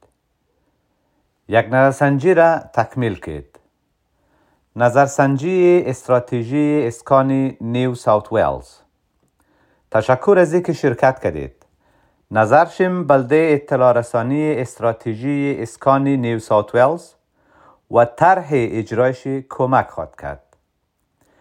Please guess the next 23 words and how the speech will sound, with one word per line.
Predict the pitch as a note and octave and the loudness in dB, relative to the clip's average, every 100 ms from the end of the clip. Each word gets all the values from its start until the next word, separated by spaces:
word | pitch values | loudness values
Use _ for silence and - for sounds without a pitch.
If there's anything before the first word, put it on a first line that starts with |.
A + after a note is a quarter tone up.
| _ _ _ | _ _ _
اگر | - G#2 B2 | -6 -2 2
به | C3+ | 2
زبان | C3 C3+ F3 F#3 F#3 F#3 | 0 2 2 2 0 -2
غیر | - A2 C3+ G3+ E3 | -6 -2 2 4 2
از | A#2+ | -2
انگلیسی | B2 A2+ A2+ A#2+ F3+ | -4 -2 -4 -4 -6
تو | F3 A#2+ | -2 0
را | A2 | 0
می‌گید، | G#2 A2 C#3+ - _ _ _ _ _ _ - | -4 -8 -10 -12 _ _ _ _ _ _ -8
و | |
قد | F#2+ G#2+ - | -6 -4 -4
تکمیل | A#2+ - C3 B2 | -4 -4 -6 -4
کدون | C3+ C#3 E3+ F3 E3+ - | -4 -2 -2 0 -2 0
از | B2+ B2+ | 0 0
این | E3+ F3 | -2 -2
نظرسنجی | C3+ B2 A#2+ B2 A#2 A2+ C#3+ | 0 0 0 -2 -4 -4 -6
در | C#3 A#2 | -4 -6
زبان | G#2 A#2 D3 C#3+ | -6 -4 -2 -2
انگلیسی | A#2 A2 A2 A2 C#3 A#2+ - | -4 -8 -8 -8 -6 -8 -4
کمک | A#2 A#2 D3+ | -2 0 0
در | - | -2
کار | - G#2 | -2 0
دارید، | F#2 G2 A#2 | 0 -2 -4